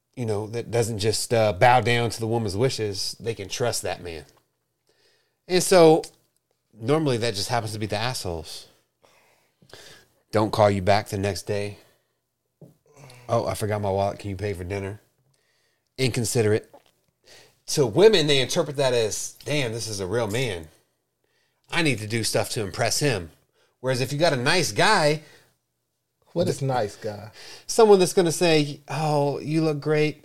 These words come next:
Speaker 1: Oh, can I take you to dinner? Oh, let me buy you flowers. Oh, let me, um, spend my time on you and no one else."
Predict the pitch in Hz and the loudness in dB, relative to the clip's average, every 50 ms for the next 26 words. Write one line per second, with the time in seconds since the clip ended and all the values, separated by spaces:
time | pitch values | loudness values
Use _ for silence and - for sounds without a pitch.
0 | _ - 143 156 156 151 139 - 151 147 147 139 - 160 151 151 143 151 147 143 | _ -6 -2 0 0 0 0 -2 -2 -4 -4 -4 -4 -4 -2 -2 -2 -2 -2 0
1 | 151 147 143 147 147 143 - 160 160 160 156 156 151 151 151 143 139 143 147 147 | 0 0 0 0 -2 -2 0 2 2 4 4 4 2 2 0 0 0 2 2 2
2 | 147 147 143 143 - 156 147 147 143 147 143 147 139 143 - - 165 170 165 160 | 2 0 0 0 0 2 2 2 2 2 2 0 -2 -4 -6 -4 -2 0 2 2
3 | 156 151 151 151 147 151 147 147 143 - - - 139 - - _ - 135 131 131 | 2 2 0 0 0 0 0 -2 -2 -6 -12 -20 -20 -20 -20 _ -4 0 4 4
4 | 135 139 135 135 135 - - - - 160 156 151 151 147 139 139 - 151 147 151 | 6 4 4 2 0 -4 -4 -2 0 0 0 2 0 0 -2 -2 -2 -4 -2 -2
5 | 147 147 147 147 147 143 143 143 143 139 143 147 143 147 143 143 143 143 143 143 | 0 0 0 2 2 4 4 4 2 2 2 2 2 2 0 0 2 2 2 0
6 | 139 - - - | 0 -2 -4 -6